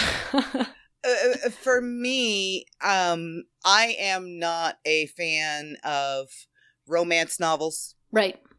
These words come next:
Speaker 2: I never have
Speaker 1: Yeah,
Speaker 2: been
Speaker 1: me
Speaker 2: my
Speaker 1: too.
Speaker 2: whole life. Um, I'm not a big fan of sex in movies. I'm not a big fan of sex in fiction.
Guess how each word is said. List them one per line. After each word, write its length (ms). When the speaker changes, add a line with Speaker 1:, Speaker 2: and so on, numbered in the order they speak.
Speaker 2:
I 60
never 220
have 180
Speaker 1:
Yeah, 160
Speaker 2:
been 80
Speaker 1:
me 80
Speaker 2:
my 80
Speaker 1:
too. 80
Speaker 2:
whole 120
life. 200
Um, 400
I'm 560
not 220
a 40
big 220
fan 680
of 460
sex 340
in 160
movies. 420
I'm 160
not 160
a 60
big 180
fan 220
of 100
sex 360
in 140
fiction. 760